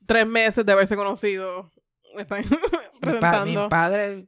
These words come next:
Speaker 2: la, una, mis padres tienen una relación estable cuando se saben el nombre y el apellido de la persona.
Speaker 1: <laughs> Pues no.
Speaker 2: <laughs> Pero es que,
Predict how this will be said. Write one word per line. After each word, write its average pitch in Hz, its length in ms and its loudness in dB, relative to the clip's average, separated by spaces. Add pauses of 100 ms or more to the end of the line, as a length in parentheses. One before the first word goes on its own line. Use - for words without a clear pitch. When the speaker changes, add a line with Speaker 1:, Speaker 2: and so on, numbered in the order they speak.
(140)
Speaker 2:
la, 156 300 -4
una, 170 200 -10
mis 156 240 -10
padres 175 640 -2
tienen 180 200 -4
una 180 140 -4
relación 175 320 -2
estable 170 320 0
cuando 151 180 -2
se 143 80 -8
saben 156 220 0
el 160 140 -4
nombre 175 340 -2
y - 20 2
el 143 80 0
apellido 135 520 -4
de 127 60 -6
la 127 60 -4
persona. 120 420 0 (240)
Speaker 1:
<laughs> - 160 -18
Pues - 180 -14
no. 185 240 -6
Speaker 2:
<laughs> 180 40 -10 (3000)
Pero 180 160 0
es 185 80 0
que, 185 160 2